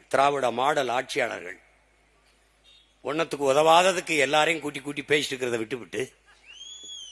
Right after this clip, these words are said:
உயிர் பிரச்சனையாக இருக்கிற நீட்டு பிரச்சனையை நீக்குவதற்கு, இந்த மீனவ மக்களினுடைய வாழ்வுரிமையை மீட்பதற்கு, காப்பதற்கு, இது போன்ற பிரச்சனைகளுக்கு நீங்க எல்லா கட்சியையும் கூட்டி பேசுங்கள்,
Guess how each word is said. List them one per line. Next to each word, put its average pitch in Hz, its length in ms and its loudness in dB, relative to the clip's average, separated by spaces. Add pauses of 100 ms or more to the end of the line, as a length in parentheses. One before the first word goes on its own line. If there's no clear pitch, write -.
(120)
உயிர் 233 360 4
பிரச்சனையாக 240 580 6
இருக்கிற 185 320 2
நீட்டு 160 340 -4
பிரச்சனையை 123 520 -6
நீக்குவதற்கு, 117 680 -4 (880)
இந்த 180 260 -6
மீனவ 185 400 4
மக்களினுடைய 139 540 -2
வாழ்வுரிமையை 185 680 6
மீட்பதற்கு, 131 580 -6
காப்பதற்கு, 117 640 -2 (1160)
இது 156 200 2
போன்ற 233 320 6
பிரச்சனைகளுக்கு 175 680 0
நீங்க 135 240 -4
எல்லா 143 240 2
கட்சியையும் 160 440 -4
கூட்டி 123 260 -8
பேசுங்கள், 120 540 -2